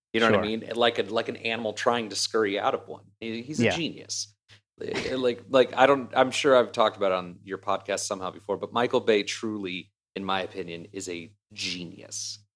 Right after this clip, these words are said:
Speaker 2: Yeah.
Speaker 1: Like, he's
Speaker 2: Yeah.
Speaker 1: a brilliant, brilliant filmmaker, and we're lucky to have him.
Speaker 2: Well, and I, I love,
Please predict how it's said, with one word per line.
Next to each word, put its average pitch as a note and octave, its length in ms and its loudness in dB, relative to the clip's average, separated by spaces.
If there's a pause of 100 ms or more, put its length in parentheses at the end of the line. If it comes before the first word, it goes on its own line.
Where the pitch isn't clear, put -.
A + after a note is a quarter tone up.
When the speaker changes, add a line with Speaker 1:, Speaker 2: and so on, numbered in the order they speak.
(140)
Speaker 2:
Yeah. G2 220 2
Speaker 1:
Like, F2+ 260 -2
he's G2+ 200 -6
Speaker 2:
Yeah. F2 160 -2
Speaker 1:
a F2 40 -2
brilliant, A#2+ 500 2
brilliant G#2 360 -2
filmmaker, F#2+ 540 -6
and F2 100 -10
we're F2+ 80 -8
lucky F2+ 280 -8
to D#2+ 80 -10
have D#2+ 120 -12
him. - 840 -20 (220)
Speaker 2:
Well, F#3 300 12
and F3+ 200 12
I, E3+ 220 8 (100)
I G3 120 12
love, B3 400 10